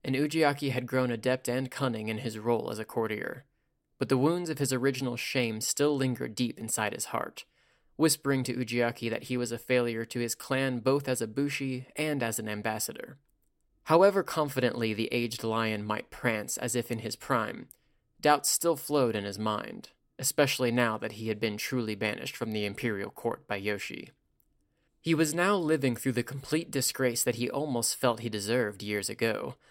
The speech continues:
all his years of shrewd schemes meaning nothing in the face of the truth that rankled inside his head.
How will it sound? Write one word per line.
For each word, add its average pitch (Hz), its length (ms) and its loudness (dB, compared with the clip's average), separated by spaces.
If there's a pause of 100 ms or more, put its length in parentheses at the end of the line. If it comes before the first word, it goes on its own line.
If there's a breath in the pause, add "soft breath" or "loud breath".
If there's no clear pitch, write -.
(300 soft breath)
all 147 200 4
his 135 280 0
years 127 360 0
of 117 120 -6
shrewd 127 440 0
schemes 127 640 -2
meaning 117 320 2
nothing 120 380 -2
in 104 80 -4
the 104 80 -6
face 120 340 -2
of 107 140 -2
the 107 80 -4
truth - 580 -6
that - 180 -4
rankled 123 460 -2
inside 110 440 -4
his 110 140 -2
head. 104 380 -8